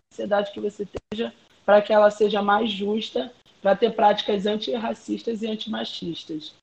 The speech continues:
Você só não pode fazer isso pra ter o retorno pra si só e não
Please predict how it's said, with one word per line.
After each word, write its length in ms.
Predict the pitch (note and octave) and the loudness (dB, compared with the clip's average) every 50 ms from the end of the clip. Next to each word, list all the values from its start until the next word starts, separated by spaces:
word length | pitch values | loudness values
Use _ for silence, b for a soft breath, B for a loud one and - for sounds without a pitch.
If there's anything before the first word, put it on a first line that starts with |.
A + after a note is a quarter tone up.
| _ _ _ _ _ _ - | _ _ _ _ _ _ -4
Você 380 | E3+ F#3+ G3 F#3+ - A3+ G#3+ | -2 -2 -2 0 2 2 2
só 260 | G#3+ - - A3+ A3 A3 | 2 2 2 2 2 2
não 260 | A3 A3+ C4 D4+ D4+ | 0 0 -2 -2 -4
pode 880 | - - A3+ G#3 G#3 G#3+ A#3 C4 C4+ B3 G#3 F3+ F3+ F3+ F3 D#3+ D#3+ - _ _ _ _ _ _ _ _ _ _ - | -2 2 8 10 10 10 10 8 4 0 -6 -6 -2 0 2 2 0 -2 _ _ _ _ _ _ _ _ _ _ 4
fazer 480 | - G#3 G#3+ G#3+ F#3+ F3+ A3+ A3+ A#3 B3 | 8 8 8 8 6 4 6 6 6 6
isso 840 | B3 A3+ G#3+ G#3+ A3+ B3+ C#4 C#4 - - - G#3 F#3 F3 F3 F3 - _ _ _ - | 6 2 0 0 0 -2 -2 -6 -8 -6 -4 -2 0 0 0 -2 -6 _ _ _ 0
pra 920 | G3+ G3 G3 G3+ G#3+ A3+ A#3+ B3 B3 B3 A#3+ A#3+ A#3+ A#3 A#3 A3+ A3 A3 G#3+ | 2 6 6 6 8 8 6 6 6 6 6 8 8 8 6 6 4 2 -2
ter 200 | - - A3+ A3 | 2 4 4 4
o 80 | A#3+ | 4
retorno 480 | A#3 A#3+ A#3 - - A#3 A#3 A#3+ A#3+ A#3 | 4 0 -2 0 0 -2 0 0 -2 -4
pra 220 | - A#3 A#3 A#3 | -2 -2 -2 -2
si 220 | A#3 - - B3 - | -2 -8 -16 -16 -16
só 400 | - - G#3 F#3+ F3+ F3 F3+ - | -6 -2 0 0 0 0 -2 -6
e 100 | - F#3 | -8 -8
não 280 | F#3 F#3 F#3+ G3 G3 | -6 -6 -6 -8 -8